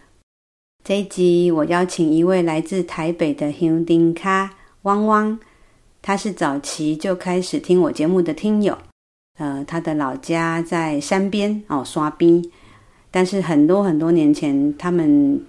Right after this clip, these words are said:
家人就已经搬到台北，前几年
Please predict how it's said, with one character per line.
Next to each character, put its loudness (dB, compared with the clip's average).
家 0
人 2
就 2
已 -2
经 0
搬 -2
到 -2
台 -8
北， -10
前 -2
几 0
年 2